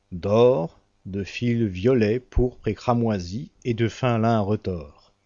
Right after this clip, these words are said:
Il était carré. On fit le pectoral double. Sa longueur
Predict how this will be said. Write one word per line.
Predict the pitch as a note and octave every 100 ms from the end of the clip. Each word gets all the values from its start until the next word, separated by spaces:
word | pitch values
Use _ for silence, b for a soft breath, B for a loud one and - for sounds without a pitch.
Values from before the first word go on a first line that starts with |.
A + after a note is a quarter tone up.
| b b b b b b b b b
Il | - B2
était | A#2+ D#3+ C#3+
carré. | - D3+ A2 F#2+ _ _ _ _ _ _ _ _ - _ _ -
On | D#3
fit | - A#3+
le | G#3+
pectoral | - F3+ - D#3+ E3 F#3+ F3 -
double. | A2 F#2+ D3+ E2 D#2 D2+ _ _ _ _ _ -
Sa | - A#2+
longueur | C3+ D#3+ D#3 F#3 F#3 F3